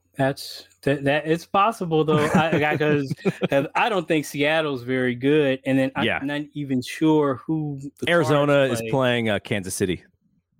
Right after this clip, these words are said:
Speaker 1: Ooh, yeah, that's so. I mean, you can play well and lose that game.
Speaker 2: Oh, yeah.
Speaker 1: So
Speaker 2: Oh,
Speaker 1: yeah.
Speaker 2: yeah.
Speaker 1: So the, a oh and four start would not, eh, sitting here right now, if you were to give me a, a prop bet on it,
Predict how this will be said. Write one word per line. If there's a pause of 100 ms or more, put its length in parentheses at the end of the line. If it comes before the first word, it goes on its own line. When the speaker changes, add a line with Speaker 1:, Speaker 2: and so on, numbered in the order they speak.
(100)
Speaker 1:
Ooh, (160)
yeah, (260)
that's
so. (540)
I
mean,
you
can
play
well (120)
and
lose
that
game.
Speaker 2:
Oh,
yeah.
Speaker 1:
So
Speaker 2:
Oh,
Speaker 1:
yeah. (160)
Speaker 2:
yeah.
Speaker 1:
So (120)
the,
a
oh
and
four (240)
start (440)
would
not,
eh, (100)
sitting
here
right
now,
if
you
were
to
give
me (760)
a,
a
prop
bet
on
it,